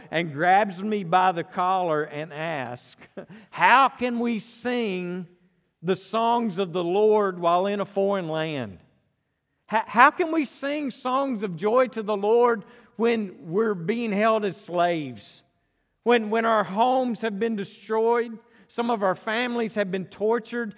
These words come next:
How, how can we sing these songs to the Lord?" And, and, and I believe we're all guilty, at least I know that, that I am, to, to look at this situation that the Israelites are in and go, "Hey,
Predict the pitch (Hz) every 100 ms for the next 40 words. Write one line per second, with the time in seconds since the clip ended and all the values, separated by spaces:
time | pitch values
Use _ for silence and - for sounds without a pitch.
0 | - 233 226 170 294 - 359 311 247 -
1 | 277 330 302 - _ _ _ 202 247 -
2 | 247 269 339 269 123 95 87 - - _
3 | _ _ _ _ _ _ _ _ _ _
4 | 226 214 214 220 277 240 156 147 160 -
5 | _ 220 208 185 202 240 247 226 233 220
6 | 170 160 170 220 226 226 165 202 240 165
7 | 147 147 175 220 - 208 208 214 196 160
8 | - 170 170 180 240 226 165 151 147 139
9 | - _ _ _ _ 214 202 208 202 190
10 | 233 254 208 247 - 247 220 214 220 226
11 | 220 208 208 196 190 180 277 269 220 180
12 | 170 - 160 151 156 175 180 180 165 170
13 | 170 156 170 277 254